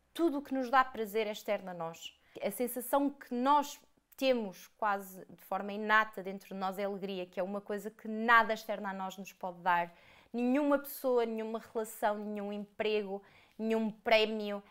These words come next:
nenhum status nunca nos vai dar alegria. Pode eventualmente te-, dar-nos prazer num momento,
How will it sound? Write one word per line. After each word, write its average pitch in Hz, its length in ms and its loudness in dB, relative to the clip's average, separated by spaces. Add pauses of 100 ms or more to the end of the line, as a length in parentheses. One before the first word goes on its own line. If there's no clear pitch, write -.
nenhum 269 300 6
status - 840 4
nunca 247 580 2
nos 233 180 -6
vai 214 220 4
dar 208 160 2
alegria. 180 400 -6
Pode 226 260 4
eventualmente 226 960 0
te-, - 140 -14
dar-nos 180 500 2
prazer 214 540 -4
num 190 220 -6
momento, 190 520 -8